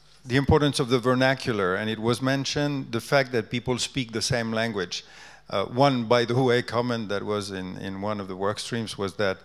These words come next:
the first thing is not to use the term vernacular because people don't <laughs> understand what it means.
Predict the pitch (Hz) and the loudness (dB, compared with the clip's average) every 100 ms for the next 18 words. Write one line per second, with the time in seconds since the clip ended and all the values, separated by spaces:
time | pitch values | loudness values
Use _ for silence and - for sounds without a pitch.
0 | - - - - 113 143 139 - 131 117 | -20 -20 -16 -6 0 4 4 4 2 0
1 | - 120 123 120 117 123 117 - 120 110 | 0 0 0 0 0 2 0 0 0 0
2 | 110 113 - 147 165 185 120 107 - 110 | 0 0 0 -2 -2 -4 -10 -10 -8 -8
3 | 113 113 110 110 135 - 120 165 151 160 | -4 -2 0 0 0 0 0 2 2 4
4 | 175 - 208 196 214 - | 2 2 0 0 -6 -10